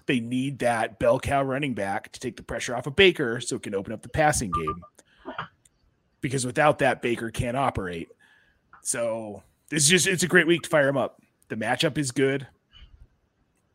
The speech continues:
They're gonna lean on him. We know the talent's there. And if you have Nick Chubb, you might already have Dearness Johnson, and you should probably start him.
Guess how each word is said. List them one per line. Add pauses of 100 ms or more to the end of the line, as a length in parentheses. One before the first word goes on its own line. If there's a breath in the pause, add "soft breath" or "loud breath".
(480)
They're
gonna
lean
on
him.
We
know
the
talent's
there. (580 soft breath)
And
if (240)
you
have
Nick
Chubb, (320)
you
might
already
have
Dearness
Johnson,
and
you
should
probably
start
him.